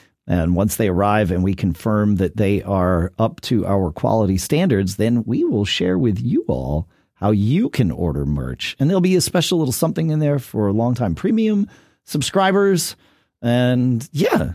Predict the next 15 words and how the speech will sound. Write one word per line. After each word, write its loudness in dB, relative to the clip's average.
it'll -4
be, 0
uh, 0
it'll -2
be 0
good. -4
I'm 2
excited. -2
I'm 0
really 2
excited, -4
in -10
fact. -6
So -4
we'll, -2